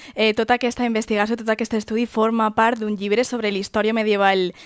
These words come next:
de la Safor, com comentaves al principi, que anava a veure la llum aquestes properes setmanes, però degut al coronavirus, com moltes altres coses,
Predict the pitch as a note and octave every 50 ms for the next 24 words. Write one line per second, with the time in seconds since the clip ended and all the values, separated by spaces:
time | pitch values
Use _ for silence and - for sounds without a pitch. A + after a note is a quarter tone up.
0 | - - - G#3+ F#3+ F#3 F#3+ G3+ G3+ B3+ C#4+ C4+ B3+ A3 G#3 A3 G3+ G3+ G3+ G3+
1 | G3+ G3+ G#3 A3 A3 G#3+ G#3+ G#3 G3 - A3 G3+ C#4 C4+ C4+ A3 G3+ G3 G3 G3
2 | G3 G3+ G3+ G3 G3 G3+ G3+ G3+ F#3+ G3+ G3+ - G#3+ - - G#3 - G#3+ G#3 G3
3 | - G#3 G3 G3 G#3+ A#3 A#3 - G#3 G3 F#3 F3+ F3+ F#3 F#3+ - G3 F#3+ F#3+ F#3+
4 | F#3+ F#3+ G3 F#3+ F#3 G3+ F#3 F#3 F3+ F#3 G3 G#3 A3 G#3+ G#3+ F#3+ F#3+ F#3+ F#3+ F#3
5 | F#3 F#3+ G3 F#3 - G3+ G3 G#3+ B3 -